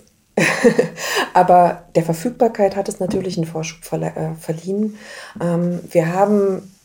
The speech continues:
eine neue Rechtslage, die sich in den letzten fünf, zehn, fünfzehn Jahren dynamisch entwickelt hat,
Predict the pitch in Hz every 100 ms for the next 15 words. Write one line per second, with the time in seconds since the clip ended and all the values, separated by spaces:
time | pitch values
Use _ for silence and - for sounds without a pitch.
0 | _ _ _ _ _ _ - 175 175 175
1 | 196 202 185 202 - 220 220 214 220 214
2 | 208 180 180 185 185 185 185 - - 185
3 | 185 180 180 - 202 - - 214 208 202
4 | - 190 185 190 190 180 190 202 196 180
5 | 226 226 202 185 185